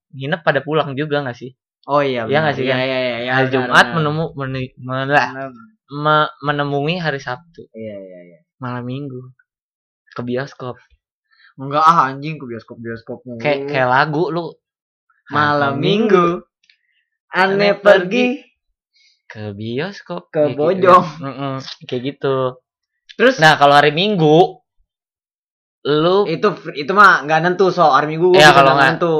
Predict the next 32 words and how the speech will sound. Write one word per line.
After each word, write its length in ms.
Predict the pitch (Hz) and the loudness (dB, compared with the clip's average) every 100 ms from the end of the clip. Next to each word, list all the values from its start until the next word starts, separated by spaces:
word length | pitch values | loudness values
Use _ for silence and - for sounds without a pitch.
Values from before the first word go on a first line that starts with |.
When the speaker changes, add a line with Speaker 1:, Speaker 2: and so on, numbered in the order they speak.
| 139 | 4
Speaker 1:
tapi 340 | 135 170 165 | 4 4 0
Speaker 2:
Kadang-kadang 380 | 151 135 160 165 | -2 0 -2 0
Speaker 1:
isinya, 180 | 151 151 | 0 -2
Speaker 2:
rame. 180 | 123 127 | -4 -4
Speaker 1:
isinya, 460 | - 156 160 143 143 | -4 -4 -4 -4 -6
buset. 800 | 123 127 113 - - 123 110 104 _ _ _ _ 104 | -8 -8 -10 -16 -14 -12 -12 -16 _ _ _ _ -14
Anak 200 | 107 127 | -8 -4
Speaker 2:
Keluarga. 280 | 131 147 156 | 0 0 2
Speaker 1:
bocah, 320 | 139 151 151 147 147 143 | 2 2 2 2 0 0
iya, 140 | 147 139 | 0 0
anak 160 | 120 | -2
Speaker 2:
Tapi 80 | 185 | -4
keluarga, 320 | 135 147 170 | 0 2 2
Speaker 1:
bocah. 200 | 147 147 147 | 2 2 0
Speaker 2:
keluarga 260 | 156 147 | -2 -4
mulu. 160 | 151 156 | -6 -2
Speaker 1:
Lari-lari, 720 | 113 123 151 147 147 156 151 147 | 0 2 4 4 2 0 -6 -8
disangka 400 | 127 110 117 127 | -10 -8 -6 -6
taman 240 | 127 127 | -6 -8
bermain, 480 | 131 127 110 127 165 | -10 -12 -12 -10 -8
anjing. 400 | 156 240 185 170 - _ 240 | -8 -6 -8 -10 -20 _ -18
Speaker 2:
<laughs> 360 | 247 220 - | -18 -14 -10
Keluarga 280 | 160 151 165 | -6 -4 -4
mulu. 520 | 160 160 160 160 160 160 160 160 | -4 -4 -4 -4 -2 -2 -2 -4
Speaker 1:
Heeh. 260 | 156 156 156 _ _ _ | -4 -8 -12 _ _ _
Ya, 100 | - 104 | -14 -12
kagak 240 | 101 104 | -12 -14
apa-apa 220 | 107 127 | -16 -16
sih, 340 | 135 127 131 _ | -16 -16 -18 _
cuman 320 | - 110 131 127 _ _ _ _ _ | -20 -16 -14 -16 _ _ _ _ _
ganggu 440 | 110 98 104 101 | -12 -12 -12 -16
aja. 460 | 101 107 120 135 143 | -14 -12 -12 -14 -16